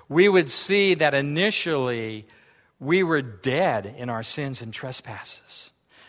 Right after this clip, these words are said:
Dead things don't have no power. And yet God, in his great love, came to us in his power, and he made us his own. And it's his love and his power only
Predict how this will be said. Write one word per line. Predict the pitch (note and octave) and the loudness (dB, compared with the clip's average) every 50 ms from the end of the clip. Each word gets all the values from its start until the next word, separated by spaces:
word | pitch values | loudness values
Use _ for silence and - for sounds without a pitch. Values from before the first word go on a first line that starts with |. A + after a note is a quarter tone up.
| _ - B2+ | _ -8 -2
Dead | C#3 F#3 G#3 G3+ F3+ D#3+ - | 0 2 2 0 -2 -4 -6
things | G#3 G#3 F#3+ F3+ D3+ - | -4 -4 -4 -4 -6 -4
don't | - F3+ D#3+ D#3+ D3 | -4 -4 -4 -4 -6
have | - - D3+ D#3 F3+ G3 G#3 D#3+ A2+ | -10 -10 -8 -8 -8 -10 -10 -12 -14
no | A2+ G2+ F#2+ G2 | -14 -16 -16 -18
power. | - - - G2 - - - - - - _ _ _ _ _ _ _ _ _ _ _ _ _ _ _ _ _ _ _ _ _ | -18 -18 -18 -18 -18 -20 -20 -20 -20 -20 _ _ _ _ _ _ _ _ _ _ _ _ _ _ _ _ _ _ _ _ _
And | - D3+ D#3 | -8 -4 -2
yet | D3+ D3 C#3 B2+ G#2+ | 0 0 -2 -2 -4
God, | - C#3 C#3 D#3+ E3+ B2+ G#2+ - - - - _ _ _ _ _ _ _ - | -4 -2 -2 -2 -4 -6 -8 -12 -18 -20 -20 _ _ _ _ _ _ _ -4
in | E3 D#3+ | -2 0
his | D#3+ C#3 - | 0 0 0
great | - D#3 D#3+ D3 C3+ C#3 | 0 2 2 2 2 -2
love, | C3 B2 C3+ D3+ D#3+ C3 A2 G#2 - - - - - _ _ _ _ _ _ _ _ _ _ _ _ _ _ _ - | -2 0 0 0 0 -2 -6 -10 -14 -18 -20 -20 -20 _ _ _ _ _ _ _ _ _ _ _ _ _ _ _ -14
came | - D#3 D#3 D#3 C#3+ C3+ | -10 -8 -8 -8 -8 -10
to | - - G#2+ F2+ | -14 -16 -16 -16
us | F2 - - - | -16 -16 -14 -10
in | C#3+ C#3+ | -8 -6
his | D3 D3 C3+ - | -4 -4 -6 -6
power, | - - C3+ C#3 C#3+ C#3 A#2 - - - _ _ _ _ _ _ _ _ _ _ _ _ _ _ _ _ _ _ _ _ _ _ _ | -10 -12 -12 -12 -12 -12 -14 -14 -16 -20 _ _ _ _ _ _ _ _ _ _ _ _ _ _ _ _ _ _ _ _ _ _ _
and | - C3+ | -8 -6
he | C3 A#2+ | -6 -4
made | A#2 A#2+ A#2+ A#2+ | -4 -4 -4 -4
us | A2+ A2 - | -6 -8 -10
his | - G#2+ G2 A#2 | -10 -12 -12 -12
own. | A2+ A2+ G#2+ F#2+ - _ _ _ _ _ _ _ _ _ _ _ _ _ _ _ _ _ _ _ - - _ _ _ _ _ - | -12 -12 -16 -18 -20 _ _ _ _ _ _ _ _ _ _ _ _ _ _ _ _ _ _ _ -20 -20 _ _ _ _ _ -12
And | - A#2+ | -10 -10
it's | A2 - - | -10 -10 -10
his | - - E3+ E3 C#3+ - A#2+ | -6 -4 -4 -4 -4 -6 -8
love | G#2+ G2+ G2 F#2+ - - - - _ _ _ _ _ _ _ _ | -10 -10 -10 -12 -16 -20 -20 -20 _ _ _ _ _ _ _ _
and | B2+ B2 A#2+ | -14 -12 -10
his | G#2+ - D#3+ C#3+ - | -8 -8 -8 -8 -10
power | - - D3 C3 B2 A#2+ A#2 B2 D#3+ | -10 -10 -8 -8 -8 -8 -10 -10 -10
only | C3+ B2+ B2+ B2 A2+ G#2 G2 - | -10 -10 -10 -10 -12 -14 -16 -18